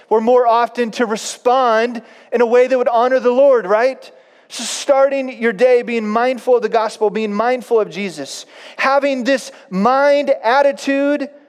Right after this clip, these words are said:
lifestyle among us absolutely change our church, will change your family, change your marriage.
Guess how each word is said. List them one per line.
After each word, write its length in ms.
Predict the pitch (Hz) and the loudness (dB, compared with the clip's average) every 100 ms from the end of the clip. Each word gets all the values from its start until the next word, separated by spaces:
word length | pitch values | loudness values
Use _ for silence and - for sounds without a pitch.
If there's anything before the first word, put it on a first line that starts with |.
| _ | _
lifestyle 1040 | - 220 277 269 - 285 269 277 262 269 269 - - _ - | 0 2 2 0 -2 -2 2 4 4 2 -4 -20 -20 _ -2
among 520 | 233 233 262 277 247 | -2 0 0 2 0
us 760 | 175 180 - - - - - - _ _ _ _ _ _ _ _ _ _ _ _ _ - | 0 0 -2 -8 -12 -14 -16 -20 _ _ _ _ _ _ _ _ _ _ _ _ _ -8
absolutely 640 | 180 190 - 180 185 160 - | -4 -4 -2 -2 -2 -2 -6
change 800 | - 180 190 113 - - - - _ _ _ _ _ _ _ _ _ | -6 -6 -8 -12 -14 -14 -14 -16 _ _ _ _ _ _ _ _ _
our 80 | 127 | -14
church, 720 | - - 220 196 - - - _ _ _ _ | -10 -6 -6 -6 -12 -14 -16 _ _ _ _
will 80 | 147 | -12
change 320 | - 202 196 | -6 -6 -6
your 80 | 175 | -10
family, 420 | - 202 226 175 | -8 -4 -4 -6
change 380 | - 196 196 - | -8 -8 -8 -6
your 160 | 170 147 - - | -6 -6 -16 -10
marriage. 800 | 175 214 226 160 113 - - - | -2 0 0 -2 -6 -12 -12 -14